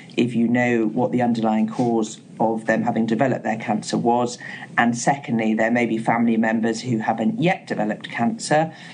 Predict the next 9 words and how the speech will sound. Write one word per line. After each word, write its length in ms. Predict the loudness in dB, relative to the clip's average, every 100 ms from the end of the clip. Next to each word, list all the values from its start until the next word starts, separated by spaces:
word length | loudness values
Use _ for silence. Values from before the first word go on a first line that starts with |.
| -18 -16 -10 0
who 580 | 2 2 2 2 2 0 0
you 320 | 2 2 0
can 460 | -4 -4 0 2
then 180 | 2 0
keep 220 | 0 -2
a 40 | -2
closer 380 | -2 0 0 0
eye 280 | 2 2
on, 260 | 2 0 0